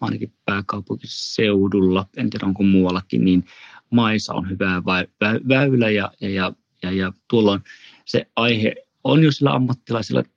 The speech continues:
tiedossa ennen vastaanottoa, jolloin, jolloin se niin kuin ikään kuin luo tämmöisen niin kuin pehmeän laskun ja, ja, ja, ja, ja, ja, ja pa-, se ammattilainen voisi niin kuin johdatella sitä kesku-, keskustelua. Ja tietenkin sit,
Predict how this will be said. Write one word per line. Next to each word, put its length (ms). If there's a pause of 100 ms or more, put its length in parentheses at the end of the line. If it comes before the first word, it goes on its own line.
tiedossa 380
ennen 320
vastaanottoa, 800
jolloin, 480 (180)
jolloin 340
se 160 (400)
niin 200
kuin 240
ikään 320
kuin 180
luo 140
tämmöisen 260
niin 80
kuin 140
pehmeän 460
laskun 400
ja, 260 (180)
ja, 120
ja, 160 (200)
ja, 100 (400)
ja, 160
ja, 240 (560)
ja 140
pa-, 300
se 140
ammattilainen 560
voisi 200
niin 60
kuin 140
johdatella 480
sitä 200
kesku-, 480
keskustelua. 840
Ja 180 (800)
tietenkin 340
sit, 240